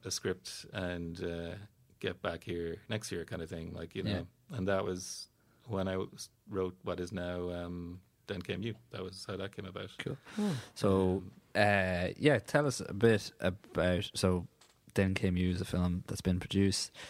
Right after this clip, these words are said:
Speaker 2: but it started out, uh, as a script that you submitted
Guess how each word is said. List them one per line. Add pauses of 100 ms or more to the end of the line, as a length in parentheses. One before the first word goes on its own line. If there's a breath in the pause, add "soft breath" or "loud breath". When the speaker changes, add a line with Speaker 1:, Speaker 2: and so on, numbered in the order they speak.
(160 loud breath)
Speaker 2:
but
it
started
out, (360)
uh,
as
a
script
that
you
submitted